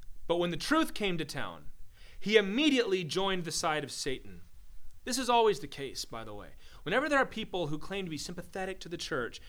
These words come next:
and they're half in, half out, "Oh, I'm not opposed to Jesus. I don't hate God. I don't hate the church, whatever."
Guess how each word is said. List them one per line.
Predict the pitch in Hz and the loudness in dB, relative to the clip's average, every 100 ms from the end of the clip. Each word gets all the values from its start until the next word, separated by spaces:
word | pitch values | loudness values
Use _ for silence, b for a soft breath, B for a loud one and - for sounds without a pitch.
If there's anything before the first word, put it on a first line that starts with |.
| B - | B -6
and | 135 | -4
they're | |
half | 131 202 214 214 | 0 2 2 2
in, | 208 180 | -2 -2
half | 147 180 180 - | -2 -2 -2 0
out, | 175 147 - B - | 0 -2 -6 B 2
"Oh, | 285 | 8
I'm | 339 262 | 8 6
not | 156 | 2
opposed | 123 - 139 143 | -2 0 2 2
to | 135 | -2
Jesus. | 127 185 233 262 | -6 -6 -4 0
I | 285 | 0
don't | 139 | 0
hate | 123 139 135 | -2 -4 0
God. | 165 208 | 2 4
I | 262 | 4
don't | 160 | 2
hate | 147 - | -4 -6
the | |
church, | 147 202 220 214 | -2 0 2 4
whatever." | 220 247 220 | 4 6 6